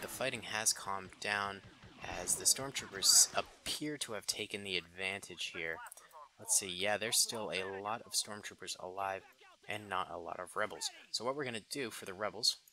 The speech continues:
is call in a...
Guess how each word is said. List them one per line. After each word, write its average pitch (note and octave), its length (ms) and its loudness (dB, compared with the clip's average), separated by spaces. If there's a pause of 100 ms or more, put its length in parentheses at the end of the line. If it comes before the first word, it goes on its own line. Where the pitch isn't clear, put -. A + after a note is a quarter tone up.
(1120)
is F2+ 720 -2 (1160)
call G#2+ 360 0
in F#2+ 380 -2 (1700)
a... F2+ 560 -8